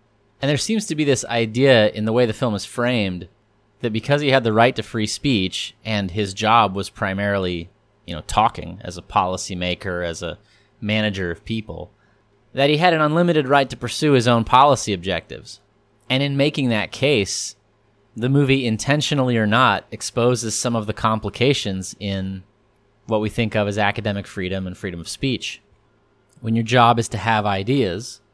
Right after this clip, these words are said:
you know, we can't make it so that everybody has to like your ideas, but if we're paying you, somebody's gotta like your ideas, right? So anyway, Oppenheimer can't get traction on disarmament, so he pivots to,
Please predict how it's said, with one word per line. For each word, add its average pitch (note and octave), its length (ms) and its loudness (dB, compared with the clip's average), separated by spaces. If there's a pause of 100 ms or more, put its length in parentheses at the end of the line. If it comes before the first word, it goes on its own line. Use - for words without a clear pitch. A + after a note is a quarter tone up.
(340)
you - 60 -16
know, B2 60 -8
we G#2+ 80 -6
can't A2 240 0
make A2+ 180 2
it G#2 80 0
so A2+ 160 -4
that F#2 180 -4 (800)
everybody B2 420 2
has F2+ 220 0
to G2+ 100 -8
like E2+ 240 -6
your E2+ 140 -10
ideas, E2 540 -12 (500)
but C3+ 140 -2
if B2+ 100 -2
we're B2 80 -2
paying C#3 380 0
you, F#2 160 -6
somebody's A#2+ 460 2
gotta G#2 180 -2
like G2 220 -4
your F2+ 120 -6
ideas, F#2 420 -8
right? F2+ 240 -10 (600)
So D#3+ 240 -4
anyway, D#3 260 -4
Oppenheimer D3+ 540 -4
can't C#3 260 -4
get - 160 -12
traction A#2+ 480 -6
on G#2+ 100 -8
disarmament, G#2 720 -8
so - 160 -10
he F#2+ 100 -12
pivots A#2+ 560 -6
to, G#2 400 -12